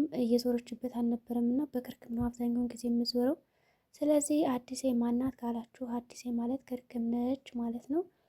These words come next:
እና በዛንኛው ቻናል ያላችሁም በዝንኛው እየመጣችሁ ብታበረታቱኝ፣ እንዲሁም ደግሞ አዲስ ሙሽራ ስለሆንኩኝ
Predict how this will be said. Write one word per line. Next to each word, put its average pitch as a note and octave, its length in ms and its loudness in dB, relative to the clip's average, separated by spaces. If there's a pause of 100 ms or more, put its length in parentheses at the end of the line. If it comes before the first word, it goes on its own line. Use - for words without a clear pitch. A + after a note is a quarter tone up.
(340)
እና A#3+ 140 2 (120)
በዛንኛው B3 540 0
ቻናል A#3 360 -4
ያላችሁም A#3+ 580 -2
በዝንኛው A#3+ 640 0
እየመጣችሁ A#3+ 640 -2
ብታበረታቱኝ፣ A#3+ 1080 -4 (280)
እንዲሁም C#4+ 460 -2
ደግሞ C4 260 0 (560)
አዲስ C4 340 2
ሙሽራ B3+ 400 2
ስለሆንኩኝ B3 720 0